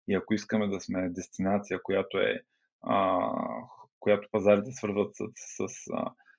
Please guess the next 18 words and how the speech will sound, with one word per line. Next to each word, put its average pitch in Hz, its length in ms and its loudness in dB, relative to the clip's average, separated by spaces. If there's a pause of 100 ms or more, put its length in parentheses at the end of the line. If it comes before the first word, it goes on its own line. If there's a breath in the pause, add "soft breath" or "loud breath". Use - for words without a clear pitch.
(200)
с - 180 -6
стартапи, - 760 6
с, - 140 -16 (320)
а, - 140 -2
технологични 101 600 0
компании, 98 400 -4
с - 200 -12
иновации, 98 680 6 (420 soft breath)
а, 104 300 0
с, 107 120 -2
с 104 300 -8
висока 113 340 6
добавена 101 460 8
стойност, 98 440 0
защото 107 380 -2
ние 107 220 4
не 104 120 4
можем, 98 420 6